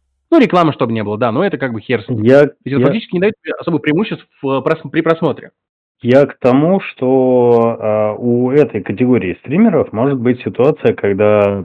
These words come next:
Speaker 2: пользователь, пользователь подписан на, ну, п-, п-, подписан, донатит, да, нескольким стримерам, то есть, э, оформил подписку. И они, конечно, могут оказаться в плюсе.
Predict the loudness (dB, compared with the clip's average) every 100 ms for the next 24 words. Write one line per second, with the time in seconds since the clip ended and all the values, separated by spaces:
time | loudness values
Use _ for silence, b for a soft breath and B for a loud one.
0 | -4 -4 -2 -6 -4 -8 -8 -12 -12 -6
1 | 0 2 4 2 2 0 2 -2 -2 -2
2 | -2 0 -2 0 -2 0 0 0 -2 -2
3 | -4 -4 -14 -12 -12 -4 -2 -2 -2 -2
4 | 2 2 4 2 0 -8 0 0 0 B
5 | B B B 2 2 2 -2 -2 -4 -4
6 | -4 -2 -4 -8 _ _ -4 -4 -8 -14
7 | -10 -6 -6 -4 -4 -2 0 0 -2 -4
8 | -2 -4 -6 -10 _ _ _ _ _ _
9 | -2 2 4 4 2 2 2 2 6 6
10 | 6 0 _ _ _ 2 4 4 0 -8
11 | -18 _ -6 0 0 0 -4 -4 -2 0
12 | 0 -2 -14 -2 0 0 -8